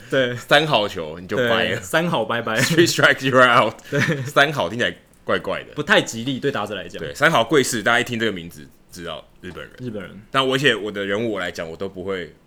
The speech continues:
Speaker 2: 乱选。这个人跟双城队有关系。
Speaker 1: 嗯。
Speaker 2: 他是双城队现在是，呃，小联盟的教练。
Speaker 1: 嗯。
Speaker 2: 那你想，一个日本教练好像也蛮，蛮少见的哦，在大联盟系统里面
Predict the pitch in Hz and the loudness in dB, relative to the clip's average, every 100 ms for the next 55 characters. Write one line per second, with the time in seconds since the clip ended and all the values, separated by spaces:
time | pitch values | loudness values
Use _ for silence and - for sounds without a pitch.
0 | - 98 87 - 62 - _ - _ _ | -12 -10 -8 -12 -14 -18 _ -20 _ _
1 | _ _ 110 98 87 98 101 98 98 92 | _ _ -8 -8 -6 -8 -8 -10 -10 -8
2 | 80 127 98 82 87 87 80 76 - 107 | -6 -4 -4 -6 -10 -10 -12 -16 -14 -12
3 | 98 123 127 123 117 98 107 101 107 101 | -2 0 0 0 -2 -4 -2 -2 -4 -4
4 | 95 101 95 87 - - - 69 60 50 | -8 -10 -10 -12 -16 -20 -20 -18 -18 -18
5 | - 92 92 90 87 87 80 90 73 76 | -10 -8 -6 -6 -8 -10 -8 -8 -8 -12
6 | - 110 101 117 - 127 117 - 123 107 | -12 -12 -12 -16 -8 -6 -6 -8 -12 -12
7 | 78 _ 120 135 147 101 80 76 104 101 | -16 _ -10 -6 -6 -6 -8 -6 -4 -4
8 | 90 78 _ _ _ _ - 87 143 107 | -6 -8 _ _ _ _ -18 -10 -4 -4
9 | 90 82 92 104 110 101 80 107 85 80 | -4 -10 -12 -12 -8 -6 -6 -6 -8 -8
10 | 95 120 127 107 92 92 87 - 90 78 | -6 -4 -2 -4 -4 -8 -8 -10 -10 -12
11 | 71 90 82 | -12 -12 -12